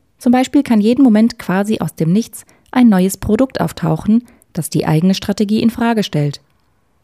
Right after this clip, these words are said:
So wie das iPhone, das viele Handyhersteller in Bedrängnis gebracht hat.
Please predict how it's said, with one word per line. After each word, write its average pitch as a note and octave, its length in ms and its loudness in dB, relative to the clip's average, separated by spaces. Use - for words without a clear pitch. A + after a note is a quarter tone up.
So F#3+ 180 -2
wie A3 60 2
das A3+ 180 0
iPhone, D#3+ 520 0
das - 180 -6
viele B3+ 260 0
Handyhersteller G#3 680 0
in F3 120 0
Bedrängnis F#3+ 460 0
gebracht D3 420 -6
hat. - 220 -10